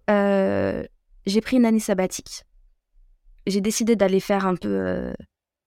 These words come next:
d'aller faire un peu, euh, mes propres armes sur le terrain en allant travailler dans une école. Et j'en suis ressortie avec une certitude, c'est que je ne ferai jamais, euh,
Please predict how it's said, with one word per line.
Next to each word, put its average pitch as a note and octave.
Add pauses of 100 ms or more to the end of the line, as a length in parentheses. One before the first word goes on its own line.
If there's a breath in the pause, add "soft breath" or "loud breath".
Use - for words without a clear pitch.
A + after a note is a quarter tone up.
(100)
d'aller F#3
faire F#3
un F#3
peu, -
euh, F#3
mes F#3
propres G3
armes G3
sur G3
le F3+
terrain G#3 (100)
en F#3
allant F3+
travailler F#3+
dans F#3
une F3
école. A3 (720)
Et A3+
j'en A3
suis B3
ressortie -
avec G#3+
une G#3
certitude, B3+
c'est -
que G#3+
je G#3
ne G3
ferai -
jamais, A3+
euh, F#3+